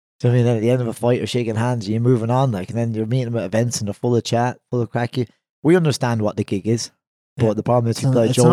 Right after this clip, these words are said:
Speaker 2: unspoken thing.
Speaker 1: yeah,
Speaker 2: But
Speaker 1: people like Joe Brolly just don't really,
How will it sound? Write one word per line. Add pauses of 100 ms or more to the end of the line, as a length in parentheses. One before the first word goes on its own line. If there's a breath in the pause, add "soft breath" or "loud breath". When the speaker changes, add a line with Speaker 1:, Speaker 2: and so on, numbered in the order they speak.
Speaker 2:
unspoken
thing.
Speaker 1:
yeah,
Speaker 2:
But
Speaker 1:
people
like
Joe
Brolly
just
don't
really,